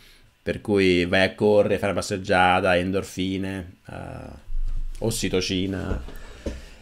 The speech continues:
Quindi diciamo che il, la sensazione di well-being è, è, è molto più ampia del solo aspetto mentale, anzi, talvolta forse andare troppo sulla mente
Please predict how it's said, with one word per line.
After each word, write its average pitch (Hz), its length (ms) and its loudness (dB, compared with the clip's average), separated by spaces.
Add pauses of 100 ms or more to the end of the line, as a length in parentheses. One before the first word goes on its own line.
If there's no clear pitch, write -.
(1000)
Quindi 151 220 4
diciamo 180 280 10
che 165 80 8
il, 147 260 2 (400)
la 117 120 -8
sensazione 139 340 4
di 147 60 10
well-being 143 540 8
è, 104 720 2 (180)
è, - 160 -18
è 95 260 -4
molto 135 280 6
più 123 140 6
ampia 95 300 2
del 90 200 2
solo 101 180 0
aspetto 87 480 0
mentale, 73 580 -2
anzi, - 440 -8
talvolta 87 600 -2 (440)
forse 107 480 -6 (260)
andare 123 220 2
troppo 143 260 2
sulla 139 220 6
mente 139 500 4